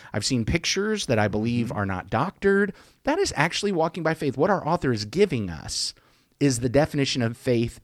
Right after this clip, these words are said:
Speaker 1: in general, not just Christian faith in specific. Does that make sense?
Speaker 2: Yeah, I see that, and I, and I see that as, as we appreciate this is a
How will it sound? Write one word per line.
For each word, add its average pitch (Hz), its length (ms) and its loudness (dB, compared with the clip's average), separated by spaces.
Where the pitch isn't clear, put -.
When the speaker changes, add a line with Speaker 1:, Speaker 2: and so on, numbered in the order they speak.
Speaker 1:
in 117 280 4
general, 95 680 0
not 147 320 2
just 107 500 -2
Christian - 520 -2
faith 90 340 -6
in 104 100 -6
specific. - 580 -6
Does - 80 -10
that 156 100 0
make 170 120 -6
sense? 170 300 -4
Speaker 2:
Yeah, 240 200 -4
I 180 100 0
see 175 240 -6
that, 165 380 -2
and 151 180 -2
I, 151 180 -2
and 156 120 0
I 156 100 2
see 143 240 -2
that 139 420 0
as, 110 480 -2
as 107 140 -4
we 113 140 0
appreciate 98 640 -6
this - 180 -6
is 87 140 -10
a 80 100 -8